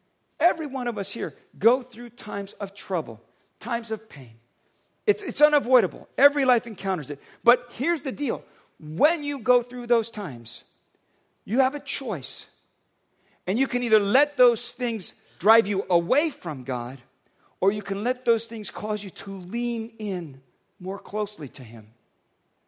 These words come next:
And it really comes down with understanding what it is that God's doing. And, and that's what he goes on and describes here. And that's what we're gonna look at together this morning.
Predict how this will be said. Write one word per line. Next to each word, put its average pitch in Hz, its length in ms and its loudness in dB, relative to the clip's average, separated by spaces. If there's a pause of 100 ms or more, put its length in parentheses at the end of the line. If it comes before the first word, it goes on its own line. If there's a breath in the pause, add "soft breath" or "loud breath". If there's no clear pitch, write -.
(640 soft breath)
And 208 180 2
it 214 100 -6
really 254 240 -4
comes 233 280 -4
down 247 220 0
with 220 220 -8
understanding 220 840 -6 (200 soft breath)
what 214 220 2
it 214 100 -4
is 196 160 -2
that 196 120 -10
God's 160 320 -8
doing. 175 300 -8 (880 soft breath)
And, 196 300 2
and 196 100 -2
that's 226 180 2
what 240 100 0
he 220 60 0
goes 202 220 4
on 190 140 2
and 190 100 -2
describes 233 460 0
here. 170 120 0
And 170 80 0
that's 220 160 2
what 240 120 -6
we're 214 80 2
gonna 208 140 -2
look 208 200 -2
at 208 120 -2
together 208 200 0
this 190 200 -6
morning. 190 260 -4